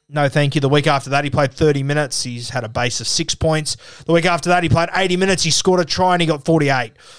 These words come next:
The week after that, uh, he played thirty minutes, scored a try and got fifty.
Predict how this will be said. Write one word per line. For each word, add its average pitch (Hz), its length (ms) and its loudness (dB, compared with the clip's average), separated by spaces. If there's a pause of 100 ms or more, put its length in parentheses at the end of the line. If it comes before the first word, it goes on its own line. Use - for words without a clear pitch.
(100)
The 156 60 -4
week 160 180 2
after 165 280 0
that, 170 320 0 (140)
uh, 147 240 -2
he 143 160 -2
played 143 260 0
thirty 170 260 2
minutes, 151 280 -4
scored 160 180 -2
a 123 60 -6
try 139 340 0
and 131 100 -6
got 123 140 -6
fifty. 180 520 -2